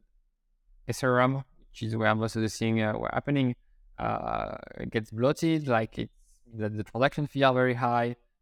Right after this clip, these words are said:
And so all of the low value transaction, uh, doesn't make sense anymore. So you can only have, uh, um, purely financial transactions, uh, which are high value. So it, and it can, like, stop this bull market at this point,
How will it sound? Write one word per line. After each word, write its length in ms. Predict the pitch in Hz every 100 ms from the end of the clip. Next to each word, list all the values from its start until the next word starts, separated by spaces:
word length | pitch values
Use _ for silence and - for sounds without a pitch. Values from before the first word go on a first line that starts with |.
| _
And 140 | 117 113
so 440 | - 107 104 107
all 240 | 127 127 123
of 140 | 110
the 80 | 110
low 320 | 113 147 147
value 220 | 127 123
transaction, 680 | 120 120 143 175 135 123 127 - _ _ _ _ _
uh, 580 | - 57 55 57 57 - -
doesn't 240 | 117 113
make 140 | 107 -
sense 420 | 123 143 165 -
anymore. 440 | 165 165 170 180 - -
So 200 | - 113
you 120 | 113
can 160 | 113
only 280 | 110 120 120
have, 420 | 120 117 117 113 - _ _ _ -
uh, 380 | - - - - - _ - -
um, 280 | 113 110 -
purely 320 | - 123 123
financial 420 | 117 117 113 113
transactions, 640 | - 107 117 - 139 147 _ _ _ - -
uh, 60 | 117
which 200 | 110 107
are 100 | -
high 160 | 110 107
value. 420 | 120 123 139 151
So 160 | - 110
it, 100 | 107 _ _ _ _ _ _ _ 135
and 100 | 131
it 120 | 123
can, 140 | 131
like, 200 | 120 117
stop 320 | - 135 120
this 180 | 117 110
bull 160 | 107 113
market 440 | 104 107 - 113
at 120 | 120
this 160 | 110 -
point, 240 | - -